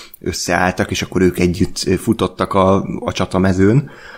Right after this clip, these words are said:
Tehát, hogy ez a, ez az X-Woman szint. Úgyhogy, ö, én azt mondom, hogy, ö, hogy biztos, hogy jobb munkát fognak végezni, mint a Dark Phoenix, de, de nem hiszem, hogy el fogják érni azt a fajta minőségbeli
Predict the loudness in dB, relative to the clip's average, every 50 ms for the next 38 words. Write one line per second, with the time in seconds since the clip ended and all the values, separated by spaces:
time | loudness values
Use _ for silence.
0 | -20 -20 _ _ -4 -2 -2 0 2 2 2 4 4 4 4 6 4 4 2 2
1 | 2 4 4 4 4 2 0 0 2 4 4 6 6 4 2 2 2 4 4 4
2 | 4 2 -2 -12 -16 _ _ _ _ _ -20 _ _ _ -18 -10 -8 -8 -6 -2
3 | -2 0 0 2 2 4 4 4 2 0 -4 -10 -20 _ _ _ _ _ _ _
4 | _ _ -2 0 0 0 2 2 2 2 4 2 4 2 2 4 4 4 4 4
5 | 4 2 2 2 2 2 2 0 -2 -2 -2 0 2 4 6 6 6 6 6 4
6 | 2 2 2 2 2 2 2 0 0 0 0 0 0 2 2 4 4 4 4 2
7 | 0 -2 -2 -2 -2 0 2 2 2 0 -2 0 2 2 4 2 2 0 -2 0
8 | 2 2 2 2 0 -4 -8 -20 _ _ _ _ _ _ _ _ _ _ _ _
9 | -8 -4 0 2 4 4 4 2 2 2 2 2 2 2 0 0 0 2 2 2
10 | 2 2 2 2 2 2 2 0 0 -2 -6 -6 -2 0 -2 0 2 0 0 0
11 | -2 -6 -16 -16 -16 -16 -18 -20 -8 -2 2 4 4 4 4 2 2 4 4 6
12 | 6 6 6 6 4